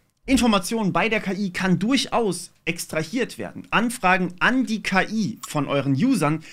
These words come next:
kann durchaus in Massen verschickt werden und das führt dann zu Denial of Service. Denn K I braucht wahnsinnig viel Rechenleistung oder wenn ihr einfach A P Is benutzt, dann wird's halt unfassbar teuer.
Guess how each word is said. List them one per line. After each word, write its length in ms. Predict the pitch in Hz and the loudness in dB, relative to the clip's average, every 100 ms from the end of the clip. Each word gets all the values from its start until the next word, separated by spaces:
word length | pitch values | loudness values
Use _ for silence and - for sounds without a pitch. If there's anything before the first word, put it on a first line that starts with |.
| - - | -14 0
kann 240 | 208 185 | 4 4
durchaus 520 | 175 226 226 - 180 | 2 -2 0 0 0
in 220 | - 156 139 | 0 0 2
Massen 320 | 190 - 208 | 0 -2 -4
verschickt 460 | 170 139 139 131 | -2 -2 -4 0
werden 160 | 165 208 | 2 2
und 180 | 175 143 | 2 0
das 260 | 156 196 | -2 -4
führt 360 | - 175 220 226 | -4 -2 -2 0
dann 160 | 185 175 | 0 0
zu 160 | 190 | -2
Denial 380 | 180 170 143 165 | 0 0 2 0
of 100 | 160 | -2
Service. 340 | - 254 131 | -2 -2 -2
Denn 140 | - 147 | -2 -2
K 100 | 156 | -2
I 240 | 170 214 214 - - _ | -2 -4 -6 -14 -20 _
braucht 480 | 170 180 240 - 120 | 2 4 4 0 2
wahnsinnig 500 | 175 247 226 220 - | 4 4 2 0 0
viel 160 | 226 | -2
Rechenleistung 720 | 190 247 - 151 123 - 180 - | 0 -2 0 0 0 -2 -4 -2
oder 400 | 214 247 208 202 | 2 6 4 4
wenn 160 | 143 135 | -2 -2
ihr 140 | 127 | -2
einfach 280 | 135 135 135 - | -2 -4 -6 -2
A 80 | 156 | -2
P 180 | 165 95 202 | -2 0 0
Is 100 | 220 | 0
benutzt, 400 | 139 147 - - - - - _ _ - | -2 -2 -4 -12 -16 -20 -20 _ _ -6
dann 180 | 185 151 | -2 2
wird's 220 | 160 - | 0 2
halt 220 | 180 180 | -2 2
unfassbar 500 | 165 147 117 - 143 | 0 2 -2 -6 -4
teuer. 380 | 180 247 208 - | 2 4 4 0